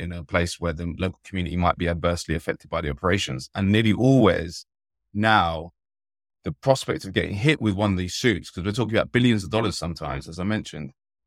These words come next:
is, is one of the h-, major priorities when they're deciding what policies to make. And that is a m-, massive, massive problem. And it goes to the climate change thing as well, because there's a thing called the Energy Charter Treaty, which everyone should know about,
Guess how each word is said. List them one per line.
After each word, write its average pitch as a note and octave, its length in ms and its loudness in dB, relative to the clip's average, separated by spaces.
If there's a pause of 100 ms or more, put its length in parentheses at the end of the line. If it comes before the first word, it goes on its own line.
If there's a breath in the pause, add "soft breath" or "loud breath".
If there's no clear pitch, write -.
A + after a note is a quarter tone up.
is, G2+ 400 2
is G#2+ 240 -2
one G2+ 200 2
of F2+ 80 -4
the F#2+ 80 -2
h-, - 160 -10
major G#2 300 2
priorities F#2 680 -2
when E2+ 160 -6
they're F2 100 -6
deciding F2+ 580 0
what F2+ 160 -8
policies E2 460 -4
to - 120 -14
make. E2+ 260 -2 (260)
And F#2 220 0
that - 140 2
is G#2 140 -8
a G#2 120 -2 (120)
m-, G#2 160 -16
massive, C3 600 -2
massive A2+ 460 0 (220)
problem. C3+ 420 0 (300)
And A#2+ 280 4
it G#2+ 160 -6
goes C3 220 2
to - 40 -8
the A#2 100 -2
climate D3 360 4
change G2 280 -2
thing F#2 140 -2
as F2 140 -6
well, C3 180 6
because F#2 340 -2
there's G2 160 0
a G2+ 80 -2
thing A#2+ 220 0
called - 160 -6
the - 120 -2
Energy G#2 340 -2
Charter A2 400 2
Treaty, D#2 420 -12
which - 160 -14
everyone F#2 240 -6
should E2+ 220 -12
know A#2 160 0
about, C2+ 340 -4